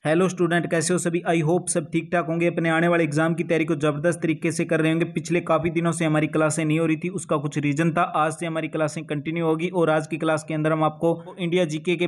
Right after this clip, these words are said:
प्रीवियस ईयर क्वेश्चन की क्लास होगी और सारे के सारे क्वेश्चन आपको पार्ट टू के अंदर कवर करवा दिए जाएंगे। प्राचीन इतिहास से जितने भी एचएससी के द्वारा क्वेश्चन पूछे गए हैं, सभी को हम इस क्लास के अंदर कवर करने की कोशिश करेंगे। अगर चैनल पर नए हो तो चैनल को सब्सक्राइब कर, कर नोटिफिकेशन बेल को on पर क्लिक कर लो, ताकि आगे आने वाली हर वीडियो की नोटिफिकेशन आपको आसानी से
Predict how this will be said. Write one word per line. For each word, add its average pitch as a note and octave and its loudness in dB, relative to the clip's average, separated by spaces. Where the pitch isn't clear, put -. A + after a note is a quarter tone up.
प्रीवियस E3+ 0
ईयर E3+ 2
क्वेश्चन D#3+ -2
की D#3 0
क्लास D#3 4
होगी E3 2
और E3+ 2
सारे D#3+ 0
के E3+ -2
सारे D#3+ -2
क्वेश्चन D#3+ -6
आपको D#3 -2
पार्ट D#3+ 0
टू E3+ 2
के E3 -2
अंदर D3+ 0
कवर D#3 0
करवा D#3 2
दिए E3+ 2
जाएंगे। F3+ 0
प्राचीन F#3 0
इतिहास F3+ 0
से F#3 0
जितने F3 0
भी G3 -2
एचएससी F3+ -2
के E3+ -2
द्वारा E3 2
क्वेश्चन D#3 -8
पूछे D3+ -10
गए D#3+ -6
हैं, F#3 -4
सभी E3 0
को F#3+ -2
हम E3 2
इस F3+ -2
क्लास F3 0
के F3 -6
अंदर E3 -6
कवर D#3+ -2
करने D#3+ -6
की D3 -10
कोशिश D#3 -6
करेंगे। F#3 -2
अगर D#3+ 0
चैनल D#3 0
पर D3+ -2
नए E3 2
हो G3 4
तो F3 -4
चैनल E3+ 2
को E3 0
सब्सक्राइब D#3+ 0
कर, D#3+ 0
कर E3 0
नोटिफिकेशन D#3 0
बेल D#3 4
को D#3 2
on D3+ 2
पर C#3+ -2
क्लिक D#3 -2
कर E3 2
लो, F3 4
ताकि D#3+ -2
आगे E3 0
आने E3+ 2
वाली F3 2
हर D#3+ 0
वीडियो F3 2
की E3+ -6
नोटिफिकेशन E3 -4
आपको F3 -2
आसानी D3+ 2
से F#3+ 2